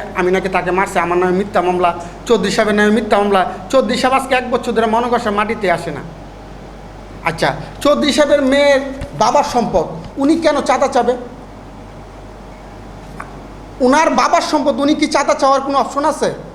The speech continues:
এটাতে কোনো অপশন দেয় না। উনার সম্পদ, উনার বাপদাদার সম্পদ এটা, এবং কি এই এলাকাতে সাড়ে বারো হাজার বিঘা সম্পদ উনাদের অকাপ করা দেওয়াই লাগছে গরিবদের মাঝে।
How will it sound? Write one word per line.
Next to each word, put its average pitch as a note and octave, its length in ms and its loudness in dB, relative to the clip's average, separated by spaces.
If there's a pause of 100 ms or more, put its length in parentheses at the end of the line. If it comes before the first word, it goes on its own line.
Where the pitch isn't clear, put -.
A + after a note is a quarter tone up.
(1300)
এটাতে C4 320 2 (120)
কোনো D#4+ 320 2 (240)
অপশন B3 320 2
দেয় B3+ 140 6
না। A#3+ 60 2
উনার B3+ 220 2
সম্পদ, C4 360 0
উনার A#3+ 180 2
বাপদাদার A#3+ 440 0
সম্পদ B3 340 -2
এটা, E3+ 220 2 (280)
এবং C4 260 2
কি C#4 80 -6
এই C#4 180 4
এলাকাতে D4 360 4
সাড়ে B3 280 2
বারো D4+ 200 4
হাজার C#4+ 220 4
বিঘা B3+ 260 0
সম্পদ B3 380 0 (500)
উনাদের A3 380 2
অকাপ D#4 420 0
করা D4+ 160 4
দেওয়াই C4+ 240 4
লাগছে A#3+ 280 0
গরিবদের G3 400 0
মাঝে। E3+ 240 0